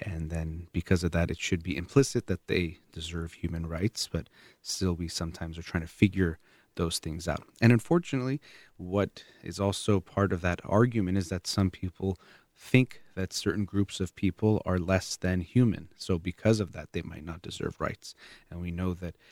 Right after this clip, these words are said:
dehumanization plays a big part in any time some group gets stereotyped or prejudiced against, that they are somehow bad or less than,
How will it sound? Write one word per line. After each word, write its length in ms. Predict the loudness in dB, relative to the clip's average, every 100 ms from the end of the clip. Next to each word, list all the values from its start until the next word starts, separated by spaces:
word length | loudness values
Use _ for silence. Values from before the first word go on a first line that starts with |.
| _ -2
dehumanization 880 | 0 2 0 0 0 2 2 0 -8
plays 260 | -6 -4
a 60 | -2
big 300 | 2 2 0
part 280 | 2 2 2
in 100 | -2
any 200 | -6 -8
time 380 | -8 -6 -4 -4
some 280 | -6 -8
group 280 | -6 -6 -6 -6
gets 360 | -8 -6 -10 -12 _
stereotyped 840 | -18 0 2 2 0 0 -4 -4 -8
or 120 | -10
prejudiced 600 | -4 -2 -2 -2 -4 -6
against, 480 | -6 -2 -4 -4 -12 -16 -20 _ -10
that 180 | -8 -4
they 100 | -4
are 80 |
somehow 420 | -4 -4 -4 -6 -6
bad 460 | -2 -2 0 -4 -8 -12
or 140 | -8
less 380 | -2 0 0 -2
than, 440 | 4 4 4 -2